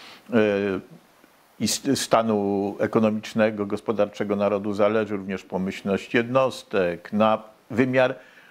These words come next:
wolności indywidualnej, e,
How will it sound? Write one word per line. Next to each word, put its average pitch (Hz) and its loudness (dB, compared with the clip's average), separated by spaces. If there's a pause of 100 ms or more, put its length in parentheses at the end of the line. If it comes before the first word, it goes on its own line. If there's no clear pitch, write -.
(240)
wolności 151 0 (220)
indywidualnej, 98 0 (600)
e, 107 2